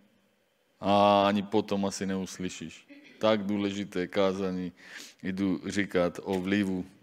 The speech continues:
eh, Božího slova. Takže pojďme hned na to.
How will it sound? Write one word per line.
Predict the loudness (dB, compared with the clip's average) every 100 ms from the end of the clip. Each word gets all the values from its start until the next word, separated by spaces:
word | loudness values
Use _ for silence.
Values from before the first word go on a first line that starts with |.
| -6
eh, | -2 -2 -2
Božího | -2 0 0 -2
slova. | -4 -2 -2 -4 -10 -20 -18 -18 6
Takže | 6 10 12 12 12 6 6
pojďme | 8 10 8
hned | 8 6 6 4
na | 6 6
to. | 10 10 10 4